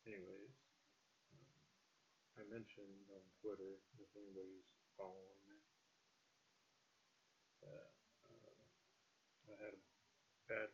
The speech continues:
quality on this episode, episode ten, the best number. Finally made it, number ten. Nice even, even keel ten.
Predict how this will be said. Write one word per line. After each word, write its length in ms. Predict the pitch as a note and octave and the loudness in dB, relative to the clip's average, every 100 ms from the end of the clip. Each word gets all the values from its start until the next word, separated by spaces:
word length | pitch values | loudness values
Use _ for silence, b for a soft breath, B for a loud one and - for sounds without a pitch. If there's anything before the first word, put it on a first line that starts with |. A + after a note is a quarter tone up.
| - | 4
quality 560 | A#2 G#2+ G#2+ G#2+ G#2+ G#2+ | 6 8 6 4 2 0
on 140 | G#2 G2+ - | -4 -10 -10
this 160 | - - - - - - - A#2 | -12 -16 -20 -20 -20 -20 -8 -6
episode, 640 | - B2 A#2 A#2 A#2 B2+ C3+ - - - - | -6 -4 4 6 6 4 -4 -18 -20 -16 -16
episode 420 | - - A2 - - | -10 2 2 4 2
ten, 320 | A2 A#2 B2 - - - - - - - - - - - | 2 2 -6 -10 -20 -20 -20 -20 -20 -20 -20 -20 -20 -8
the 60 | - D#2 | -8 4
best 560 | G2 G2+ - - - - - - - - - - - - - - - | 6 6 0 -8 -16 -18 -20 -20 -20 -20 -20 -20 -20 -20 -20 -20 -6
number. 400 | G#2+ G#2+ A2+ A#2+ - - - - - - - - - - - - - - - - - | -4 2 2 2 -4 -20 -20 -20 -20 -20 -20 -20 -20 -20 -20 -20 -20 -20 -20 -20 -2
Finally 320 | G#2 G#2+ G#2+ | 2 2 2
made 180 | G#2 G#2+ | 2 2
it, 140 | A#2+ C3 - - - - - - - A#2+ | 0 -2 -12 -20 -20 -20 -20 -18 -12 -8
number 280 | G2+ G#2 | -2 -2
ten. 420 | - A#2 A#2 A#2+ B2+ - - - - - - - - - - - - | 2 2 2 0 -4 -12 -20 -20 -20 -20 -20 -20 -20 -20 -20 -20 -16
Nice 240 | - F2+ - - | -10 -10 -10 -2
even, 500 | G#2 G2+ G2+ G#2 G2 - - - - | 0 0 -2 -4 -6 -12 -20 -20 0
even 300 | A#2 G#2+ A2 G#2+ | 2 2 0 2
keel 320 | A2+ A2 A2 - - | 8 8 8 4 2
ten. 180 | A#2+ | 2